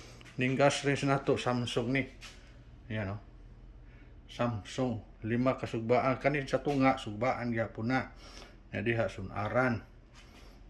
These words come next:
Hmm, sunaran. Yan,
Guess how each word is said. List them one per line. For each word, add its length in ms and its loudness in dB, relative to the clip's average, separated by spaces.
Hmm, 320 -4
sunaran. 640 -2
Yan, 320 2